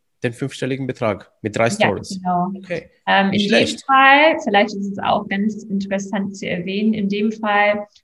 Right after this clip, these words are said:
Speaker 2: war die Conversion Rate vom Klick, also Hochwischen zum Installation, dreißig Prozent.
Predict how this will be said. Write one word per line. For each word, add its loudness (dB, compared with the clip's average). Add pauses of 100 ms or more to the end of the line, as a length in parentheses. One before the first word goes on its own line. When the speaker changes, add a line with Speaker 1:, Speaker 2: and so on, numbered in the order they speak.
(160)
Speaker 2:
war 2
die -2
Conversion 4
Rate 0
vom -6
Klick, -4 (140)
also -8 (180)
Hochwischen -2
zum -6
Installation, 0 (580)
dreißig 0
Prozent. -6